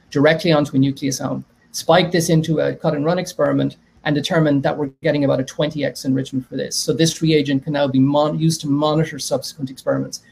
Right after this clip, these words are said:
and confirm that everything is behaving to spec as you move from one cell or one reaction to another. And so if they're interested to learn more, you can visit our virtual booth. Like I said, I did not get an opportunity, for example, to talk about cut and tag,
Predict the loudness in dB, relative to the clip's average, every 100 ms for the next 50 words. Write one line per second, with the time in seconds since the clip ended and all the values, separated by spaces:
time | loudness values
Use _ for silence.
0 | _ _ -6 -4 0 2 2 2 0 0
1 | -2 -6 -4 -6 -6 -4 -4 -6 -4 -2
2 | -2 -2 2 2 2 2 2 2 0 -4
3 | -6 -4 -2 2 4 4 2 -2 -8 -8
4 | -10 -18 -18 -20 _ _ -20 -20 _ _
5 | _ 2 2 6 6 6 6 0 0 2
6 | 4 2 2 0 -2 0 2 2 4 4
7 | 4 0 -2 0 0 0 2 0 -2 -6
8 | -2 -2 -2 -6 -6 -4 -2 -2 0 2
9 | 2 2 2 0 2 -2 -4 -4 -2 -2
10 | -6 -4 -4 -4 -8 -6 -6 -6 -14 -10
11 | -8 -6 -4 -4 -4